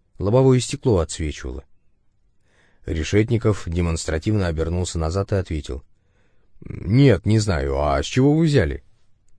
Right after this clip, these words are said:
«Ладно, не знаете, так не знаете», отмахнулась я. В самом деле, может, Александр Михайлович от природы такой паникер,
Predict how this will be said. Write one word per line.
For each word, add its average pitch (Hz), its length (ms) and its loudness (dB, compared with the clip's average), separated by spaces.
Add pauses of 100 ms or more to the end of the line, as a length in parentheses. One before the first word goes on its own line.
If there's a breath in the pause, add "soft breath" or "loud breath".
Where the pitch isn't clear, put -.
(120)
«Ладно, 196 460 4 (540)
не 98 160 2
знаете, 107 440 2
так - 180 -10
не 82 140 0
знаете», 127 520 -2 (300)
отмахнулась 92 680 -4
я. 82 200 -6 (1200 soft breath)
В - 80 -14
самом 190 280 6
деле, 110 200 4
может, 113 240 2
Александр 117 480 4
Михайлович 113 420 2
от 107 80 -4
природы 156 460 4
такой 82 280 -4
паникер, 85 580 -2